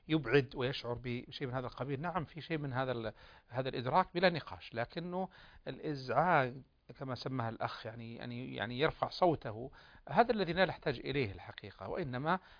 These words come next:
بالحركة وبالتوجيه اللطيف. في ظني هذه القضية كافية جدًا، وهي مجربة، مجربة بلا أدنى إشكالية في هذا الأمر. ربما قد يكون هذا الابن أو البنت في الم-، يعني ال-، ال-، الأول بالنسبة لكم،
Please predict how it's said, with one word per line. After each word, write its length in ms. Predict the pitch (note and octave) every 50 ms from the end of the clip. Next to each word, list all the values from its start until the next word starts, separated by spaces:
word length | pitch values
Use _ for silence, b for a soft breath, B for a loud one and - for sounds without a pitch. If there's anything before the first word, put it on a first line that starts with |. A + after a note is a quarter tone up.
| b b
بالحركة 760 | - D#3 E3 - - D#3+ D3 C#3 C3+ - - C#3+ C3+ C3+ C#3 D3+
وبالتوجيه 600 | D3+ C#3 C#3 C3 - - D3 C3+ B2 C#3+ B2+ A2+
اللطيف. 420 | B2 A#2+ A#2 G#2 - D3 F3 E3+
في 140 | - - D3
ظني 380 | B2 C#3+ D3 C#3 C#3 D3 D#3 b b b b b b b
هذه 220 | - C3 F3 E3 D#3+
القضية 460 | - - - B2+ C#3 C#3+ C#3+ C3+ A#2+
كافية 560 | - - - C#3 D#3 F#3 F#3 - - F#3 E3+
جدًا، 360 | D#3 F#3+ F3 D3 D3+ G#3 A3
وهي 160 | A3+ G3 G#3+
مجربة، 520 | G#3 G3+ F#3 A#3+ B3 A#3+ A#3+ G#3 G3 D3+ A#2 - -
مجربة 580 | C#3 C#3+ F#3 G3 G3 F#3 D#3+ D#3+ C#3+ C#3+ C#3
بلا 580 | C3 - - C#3+ C#3+ D3+ F3 F3 F3 D#3+ D#3 - B B B B B B -
أدنى 420 | - B2+ D3+ C#3+ D3 C#3 B2+ - -
إشكالية 520 | - - - - C#3 C3 C#3+ D3 C#3+ B2+
في 160 | G#2+ - A2+
هذا 180 | G#2+ A#2 A2+ A#2
الأمر. 300 | - C3+ C3 B2+ A#2 B2
ربما 380 | B2 B2 B2 A#2+ B2 A#2 A2+ - - - - - - - - - - D#2 - - -
قد 220 | - - - C3+ B2+
يكون 220 | A#2 - C#3 A#2+
هذا 200 | A2+ B2 A#2 A#2
الابن 400 | A2+ A2 - C3+ B2+ B2+ A#2 A#2+ - b b b b b b _ A2+
أو 380 | A#2 A#2 A#2 A#2 A2+ A#2 A2+
البنت 560 | A2 A2 A2 A2 A2+ A2+ B2 C#3+ C#3+ C#3 -
في 140 | - - -
الم-، 140 | A2+ A2+ A2+
يعني 460 | A2 A#2 A2+ G#2+ G2 F2 A2 A2+ A2+
ال-، 120 | A#2 A2+ G2+
ال-، 140 | G2+ G2
الأول 600 | F#2 - - - - B2 B2 B2 D3 D3+ D3+ C3
بالنسبة 360 | A#2+ C3 C3 - - - B2 - -
لكم، 340 | D3+ G3+ - - - C#3